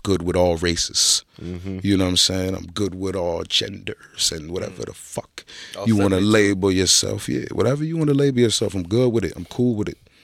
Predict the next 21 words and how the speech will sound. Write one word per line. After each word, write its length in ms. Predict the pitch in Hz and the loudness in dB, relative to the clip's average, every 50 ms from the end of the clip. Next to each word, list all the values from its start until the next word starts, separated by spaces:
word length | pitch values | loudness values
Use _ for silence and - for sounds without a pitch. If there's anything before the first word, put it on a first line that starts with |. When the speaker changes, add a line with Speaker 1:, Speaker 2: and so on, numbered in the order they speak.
| _ _ - | _ _ -6
Speaker 1:
You 80 | 90 | -4
know 40 | 101 | -4
what 20 | 107 | -2
I'm 60 | 101 | 0
saying? 340 | 107 123 123 131 139 147 - - - - - - - - - - - - - - | 2 4 4 4 4 2 0 -4 -14 -20 -18 -18 -18 -18 -20 -20 -20 -6 0 2
Um, 280 | 117 113 107 90 80 - _ - - - - _ _ _ _ _ _ _ - | 4 4 4 2 0 -4 _ -20 -20 -20 -20 _ _ _ _ _ _ _ -2
but 140 | 107 95 | -2 0
now 220 | 107 127 123 127 120 | 2 2 2 0 0
I 60 | - | -2
could 200 | - - 87 80 | -4 -6 -8 -8
touch 240 | - - 113 - - | -8 -8 -6 -6 -6
a 40 | 90 | -6
different 420 | 82 85 95 - - 98 85 82 | -6 -6 -6 -6 -6 -8 -8 -4
dynamic, 720 | - 95 82 85 82 80 87 98 104 107 104 92 92 90 - | -2 -2 0 0 0 -2 0 2 2 2 2 2 0 -4 -4
yo, 200 | 87 90 85 76 | -4 -2 -2 -2
because 360 | 73 87 90 - 98 95 82 | -2 -4 -4 0 0 0 0
Speaker 2:
Mm-hmm. 80 | 85 92 | 2 2
Speaker 1:
it's 180 | 85 - - - | 2 2 2 2
the, 260 | - 95 87 78 76 - - - - - - _ - - | 0 0 0 0 -2 -6 -12 -20 -20 -20 -20 _ -12 -8
the 100 | - 85 85 | -4 -4 -2
mental 840 | 87 90 95 101 110 107 104 - - - 104 98 92 90 87 85 | -2 0 2 2 2 2 2 0 0 2 2 2 2 0 -2 -4